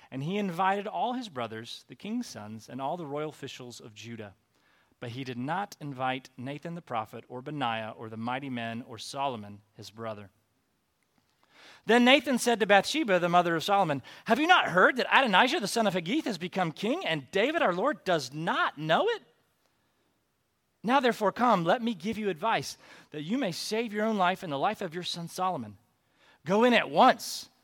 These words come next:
to King David and say to him, 'Did you not, my lord the king, swear to your servant, saying, "Solomon your son shall reign after me, and he shall sit on my throne"? Why then is Adonijah king?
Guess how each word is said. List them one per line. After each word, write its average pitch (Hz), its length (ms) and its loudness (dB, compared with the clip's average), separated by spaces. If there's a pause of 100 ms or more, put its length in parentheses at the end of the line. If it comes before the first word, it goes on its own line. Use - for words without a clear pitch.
(120)
to 156 100 -12
King 180 220 -6
David 175 260 2
and 143 100 -4
say 185 220 2
to 175 80 2
him, 156 220 0 (240)
'Did 185 180 -2
you 285 80 2
not, 285 300 6
my 302 100 2
lord 285 260 2
the 240 80 -4
king, 254 300 -2
swear 226 320 -2
to 226 60 -2
your 214 100 -2
servant, 220 500 -4 (180)
saying, 185 520 0 (460)
"Solomon 277 560 6
your 202 100 2
son 262 340 2
shall 214 280 2
reign 233 240 0
after 233 320 -2
me, 131 260 -6 (420)
and 156 80 -6
he 214 80 0
shall 220 220 -4
sit 247 240 -4
on 240 80 -2
my 214 120 -2
throne"? 202 380 -6 (1000)
Why 226 240 6
then 214 160 2
is 170 100 0
Adonijah 180 480 4
king? 185 400 -8